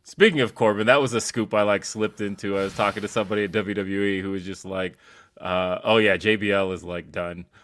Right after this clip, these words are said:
Um, and so I, I didn't report that. I only, like, told you guys.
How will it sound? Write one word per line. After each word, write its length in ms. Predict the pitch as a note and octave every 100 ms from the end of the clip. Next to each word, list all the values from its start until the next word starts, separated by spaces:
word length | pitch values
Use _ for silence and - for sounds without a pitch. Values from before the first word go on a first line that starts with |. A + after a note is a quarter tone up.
| _ -
Um, 420 | F#2+ F#2+ G2 G2+ A2
and 600 | A2+ A#2 A2+ G#2+ G#2 A2+
so 220 | - A2
I, 300 | G#2+ B2+ C3+ B2+
I 40 | A#2
didn't 260 | B2 B2
report 460 | A2 G#2 - A#2+ A#2
that. 120 | G2
I 80 | F#2+
only, 260 | G#2+ G#2+ D#2+ E2
like, 180 | G#2 F#2
told 260 | A#2 G#2
you 120 | F#2 A2+
guys. 560 | F2 - - - -